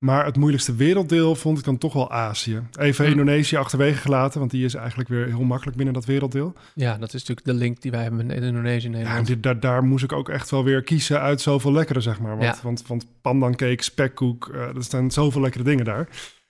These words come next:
Speaker 1: Ehm, maar dan vond ik Azië wel het lastigste. En zeker enerzijds om de, om de ingrediënten die, die moeilijker verkrijgbaar zijn en die wij gewoon minder goed kennen.
Speaker 2: Ja.
Speaker 1: De smaken die anders zijn.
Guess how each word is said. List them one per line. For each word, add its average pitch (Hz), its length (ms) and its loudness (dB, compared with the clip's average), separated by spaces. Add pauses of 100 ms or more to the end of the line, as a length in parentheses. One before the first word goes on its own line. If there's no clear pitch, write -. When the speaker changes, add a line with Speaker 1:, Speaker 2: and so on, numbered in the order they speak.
(260)
Speaker 1:
Ehm, 147 400 4
maar 156 120 2
dan 160 80 4
vond 160 140 2
ik 151 100 -2
Azië 170 420 4
wel 160 80 6
het 156 100 2
lastigste. 127 580 0
En 117 100 0
zeker 151 460 2
enerzijds 139 640 0
om 135 160 -4
de, 127 140 -2
om 139 140 -2
de 139 100 -2
ingrediënten 143 540 2
die, 160 240 -2
die 139 140 -2
moeilijker 147 400 2
verkrijgbaar 147 540 0
zijn 127 380 0
en 135 80 -4
die 135 300 0
wij 117 180 2
gewoon 113 200 0
minder 123 220 2
goed 123 160 -2
kennen. 175 420 0
Speaker 2:
Ja. 127 140 -6 (380)
Speaker 1:
De 127 120 0
smaken 156 420 4
die 175 140 4
anders 165 320 2
zijn. 170 400 2